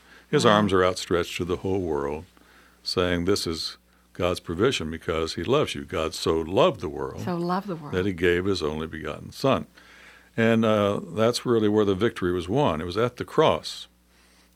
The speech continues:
Speaker 1: And so in a sense there, mercy or love triumphed over judgment.
Speaker 2: Mm.
Speaker 1: So, uh,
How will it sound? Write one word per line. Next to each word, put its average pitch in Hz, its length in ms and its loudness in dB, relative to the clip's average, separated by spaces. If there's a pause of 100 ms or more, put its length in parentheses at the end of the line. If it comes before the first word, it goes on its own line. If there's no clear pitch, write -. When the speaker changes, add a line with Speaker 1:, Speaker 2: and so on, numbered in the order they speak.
Speaker 1:
And 90 360 -4 (500)
so 104 240 4
in 110 100 2
a 104 100 0
sense 110 320 2
there, 90 400 2
mercy 90 540 -2
or 85 400 -4
love 85 420 2
triumphed 87 440 -4
over 78 340 -8 (380)
judgment. - 640 -4 (100)
Speaker 2:
Mm. 202 260 -10 (140)
Speaker 1:
So, 117 380 4 (400)
uh, 95 420 4